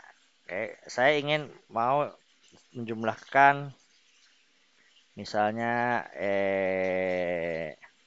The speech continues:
air. Apakah air ada?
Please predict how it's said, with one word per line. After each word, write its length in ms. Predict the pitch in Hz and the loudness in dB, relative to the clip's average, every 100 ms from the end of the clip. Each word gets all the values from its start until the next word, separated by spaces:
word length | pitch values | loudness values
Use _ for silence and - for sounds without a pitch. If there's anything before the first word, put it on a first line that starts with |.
| _ - _ _ _ _ _ | _ -20 _ _ _ _ _
air. 1080 | - 127 131 127 127 123 120 123 113 95 87 65 | 0 8 10 10 10 8 6 4 0 -2 -4 -4
Apakah 440 | 87 92 - 78 | -6 -6 -4 -2
air 160 | 101 85 | -2 -4
ada? 720 | 87 90 101 139 156 160 | -4 -4 -4 -4 -6 -8